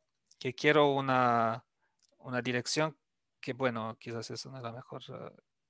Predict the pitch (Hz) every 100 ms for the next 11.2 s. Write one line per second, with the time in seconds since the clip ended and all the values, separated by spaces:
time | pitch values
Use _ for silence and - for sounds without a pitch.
0 | _ - 127 127 - 127 123 123 147 131
1 | 131 135 147 135 208 - - - - -
2 | - _ _ _ _ _ _ _ _ _
3 | _ _ _ _ _ _ - 131 - 175
4 | - - _ _ 156 131 131 127 - 175
5 | 180 - _ _ _ _ _ 143 151 -
6 | - 156 147 - 143 135 131 127 127 120
7 | - 127 127 - 139 - 131 139 110 -
8 | - - - - - - - - - -
9 | - _ _ _ _ _ _ _ - _
10 | _ _ 135 120 135 127 127 123 - 147
11 | 151